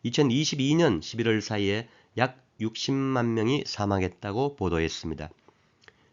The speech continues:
보리치 칠레 대통령은 매장량 기준으로 세계 일 위인 자국 리튬 산업을 국유화하겠다고 밝혔습니다. 이상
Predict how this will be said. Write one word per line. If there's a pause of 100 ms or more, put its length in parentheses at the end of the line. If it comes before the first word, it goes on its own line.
(120)
보리치
칠레
대통령은 (300)
매장량
기준으로
세계 (100)
일
위인 (300)
자국 (140)
리튬
산업을 (200)
국유화하겠다고
밝혔습니다. (920)
이상